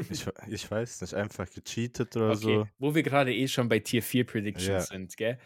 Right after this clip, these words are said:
Speaker 1: Komm, hau
Speaker 2: sag ich,
Speaker 1: mal
Speaker 2: meine
Speaker 1: raus.
Speaker 2: letzte Prediction ist, Perez raus in Q eins.
Speaker 1: Ja, okay, das gebe ich dir Tier vier. Und ich schwöre, wenn er rausgeht in Q eins, gell, ich fliege nach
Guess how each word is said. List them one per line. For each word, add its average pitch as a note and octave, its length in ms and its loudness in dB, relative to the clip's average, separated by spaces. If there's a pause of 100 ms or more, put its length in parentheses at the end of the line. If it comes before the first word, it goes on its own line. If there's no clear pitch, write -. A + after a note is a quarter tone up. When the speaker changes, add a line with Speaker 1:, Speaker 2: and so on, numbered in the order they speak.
Speaker 1:
Komm, G2 200 2
hau F#2+ 60 -4
Speaker 2:
sag B2 160 4
ich, F#2 120 2
Speaker 1:
mal B2 100 2
Speaker 2:
meine A2+ 80 2
Speaker 1:
raus. A2+ 80 2
Speaker 2:
letzte C3+ 320 2
Prediction A#2+ 580 -2
ist, - 340 -4 (100)
Perez B2 440 0
raus A2+ 240 4
in G#2 80 0
Q - 180 -4
eins. G2 420 -2 (1600)
Speaker 1:
Ja, A2+ 200 4
okay, A#2 260 0
das G2+ 200 -6
gebe G2 200 -2
ich - 100 -10
dir F2+ 160 -6
Tier F2+ 220 -2
vier. E2 400 -6
Und F#2 420 -8
ich F#2 240 -6
schwöre, G2 640 -6
wenn F#2+ 140 -2
er F2 160 -2
rausgeht F#2 420 -2
in E2+ 140 -8
Q - 160 -4
eins, E2+ 360 -6
gell, F#2 300 0 (420)
ich G#2+ 160 0
fliege C3+ 800 4 (380)
nach B2 540 6